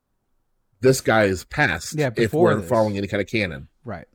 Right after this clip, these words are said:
Speaker 1: Right.
Speaker 2: Is, is it,
Speaker 1: So
Speaker 2: wait, is it clear that they're following canon at all, or is this just his own thing?
Speaker 1: No, they've actually said them. They've actually said, like, they're doing their own thing with Resident Evil.
Speaker 2: Right, it's
Speaker 1: which,
Speaker 2: like the
Speaker 1: like,
Speaker 2: Halo of
Speaker 1: on one
Speaker 2: Resident Evil.
Speaker 1: hand,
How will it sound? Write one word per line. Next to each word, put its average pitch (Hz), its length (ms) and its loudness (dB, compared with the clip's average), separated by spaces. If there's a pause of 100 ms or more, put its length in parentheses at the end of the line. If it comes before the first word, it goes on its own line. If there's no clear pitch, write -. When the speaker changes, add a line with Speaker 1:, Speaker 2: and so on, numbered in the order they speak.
(340)
Speaker 1:
Right. 104 260 0 (220)
Speaker 2:
Is, 185 160 0
is 208 200 0
it, 240 40 -4
Speaker 1:
So 214 180 4
Speaker 2:
wait, 196 80 2
is 180 120 -2
it - 220 -10
clear 190 280 0
that 180 80 -4
they're 160 140 -2
following 147 380 -6
canon 135 260 -4
at 123 140 -6
all, 143 340 -8
or 139 140 -2
is 127 80 -4
this 143 160 -8
just 156 140 -8
his 127 260 -6
own 117 320 -6
thing? - 260 -14
Speaker 1:
No, 151 220 0 (400)
they've 165 200 6
actually 165 220 4
said 135 160 6
them. 123 240 -2
They've 123 160 4
actually 127 220 -2
said, 101 320 0
like, 90 260 -6
they're 95 140 -4
doing 101 240 -2
their 95 180 -2
own 92 240 -6
thing 87 360 -8
with 85 180 -10
Resident 82 340 -10
Evil. 76 300 -12
Speaker 2:
Right, 135 200 -6
it's 90 120 -6
Speaker 1:
which, 156 120 -6
Speaker 2:
like 180 100 -2
the - 20 -4
Speaker 1:
like, 180 80 -2
Speaker 2:
Halo 139 680 0
of 113 160 -8
Speaker 1:
on 127 220 4
one 147 160 4
Speaker 2:
Resident 139 340 -2
Evil. 127 160 -6
Speaker 1:
hand, - 100 -20